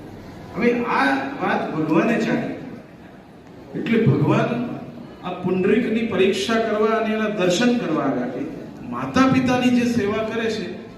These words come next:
એના દર્શન ભગવાન પણ કરવા માટે આવે. આ સમજવાનું આપણે માતૃ પુત્ર પૂજન છે ને,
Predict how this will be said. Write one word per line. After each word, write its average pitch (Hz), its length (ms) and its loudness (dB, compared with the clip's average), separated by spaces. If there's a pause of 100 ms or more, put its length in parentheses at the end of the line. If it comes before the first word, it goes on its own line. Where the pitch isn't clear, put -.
(340)
એના 185 300 2
દર્શન 208 640 0
ભગવાન 190 360 2
પણ 214 220 -2
કરવા 151 420 0
માટે 131 260 0
આવે. - 400 -4
આ - 80 -8
સમજવાનું 170 640 2
આપણે 170 280 0 (340)
માતૃ 185 320 4
પુત્ર 175 360 2
પૂજન 180 380 2
છે 240 180 0
ને, - 200 -2